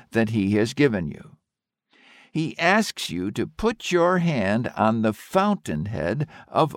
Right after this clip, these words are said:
all your own power, to act right where your central power lies, where you always have power as long as you have a rational mind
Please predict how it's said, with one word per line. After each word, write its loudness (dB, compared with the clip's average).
all 2
your 2
own 0
power, -2
to -2
act 0
right -2
where 0
your 0
central -2
power -2
lies, -2
where 2
you -2
always 2
have -2
power -2
as -2
long 2
as -8
you -6
have -2
a -2
rational -2
mind -2